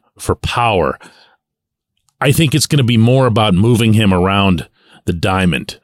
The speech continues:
Uh, that doesn't mean he'd need to play shortstop, although that would be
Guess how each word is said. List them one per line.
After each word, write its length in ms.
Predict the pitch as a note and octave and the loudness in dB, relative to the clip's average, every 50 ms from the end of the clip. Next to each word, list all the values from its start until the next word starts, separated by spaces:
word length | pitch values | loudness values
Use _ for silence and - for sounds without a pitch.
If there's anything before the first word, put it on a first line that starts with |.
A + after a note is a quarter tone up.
| - | -14
Uh, 160 | - D#2 - - | -14 -12 -12 -8
that 220 | - A2 A2 G#2+ | -4 -4 -2 -2
doesn't 260 | G2 C3+ A#2+ G#2+ A#2+ A2 | 0 0 0 0 0 0
mean 200 | A#2 A#2+ A#2 F#2 | 0 2 2 2
he'd 220 | A2 A2+ G2 F2 | 2 0 0 0
need 240 | G2+ G#2+ G#2+ G2+ E2+ | 0 0 0 0 -2
to 60 | F#2 | -2
play 260 | - - G#2+ G#2 F#2 D#2 | -2 -2 0 0 0 -2
shortstop, 720 | - - - A2 A2+ A2 - - - A#2 A#2+ C3+ - - | -2 0 0 0 0 0 -2 -2 -2 0 0 -2 -4 -4
although 280 | D2+ D2 C#2+ D2+ D2+ C#2 | -4 -4 -2 -2 -2 0
that 220 | C2+ C#2 D2 - | 0 -2 -4 -2
would 160 | - D#2+ C#2+ C2+ | -4 -4 -4 -2
be 320 | C#2+ D2 D2+ D2 C#2+ - | -4 -4 -4 -4 -6 -8